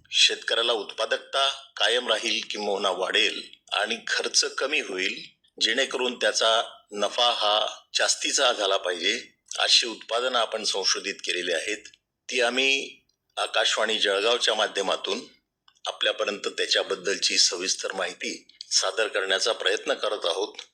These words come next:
या सर्व उत्पादनांच्या मध्ये उच्च प्रतीचा दर्जा राखण्याचं काम निर्मल सीडने सतत केलेलं आहे. उदाहरणादाखल आम्ही जे एक mycorrhizal फर्टिलायझर आहे,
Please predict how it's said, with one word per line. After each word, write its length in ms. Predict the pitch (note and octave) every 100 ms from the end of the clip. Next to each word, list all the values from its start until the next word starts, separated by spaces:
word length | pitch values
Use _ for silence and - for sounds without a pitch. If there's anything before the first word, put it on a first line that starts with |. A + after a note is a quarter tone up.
| _ - - -
या 180 | A#2 B2+
सर्व 340 | - D3 D#3+
उत्पादनांच्या 680 | D3 - B2+ A2+ A2 - G2
मध्ये 380 | F#2 G#2+ B2+ - _ _ _ _ _ _ _ _
उच्च 280 | B2+ C#3 -
प्रतीचा 540 | D3+ C3 C#3 B2 C3+
दर्जा 360 | B2 G2+ G#2+ A#2
राखण्याचं 460 | A2 - G#2+ G#2 G#2
काम 380 | - G2+ A#2
निर्मल 260 | A2+ G#2 G#2+
सीडने 460 | F#2+ - F#2 G2 F#2
सतत 560 | - - G2 - - - _ -
केलेलं 300 | G2 F#2 F2+
आहे. 520 | D#2+ G#2+ F#2+ - _ _ _ -
उदाहरणादाखल 880 | G2 A#2 B2 C3 B2+ A#2+ B2 G2+ G2+ - - _ _ _ _ _ _ _ _ -
आम्ही 240 | G2+ A#2
जे 140 | B2 C3+
एक 140 | C3
mycorrhizal 540 | G#2 A2 C3 C3 C3+ B2+
फर्टिलायझर 600 | - - B2 A2 G#2 F#2
आहे, 240 | D2+ F#2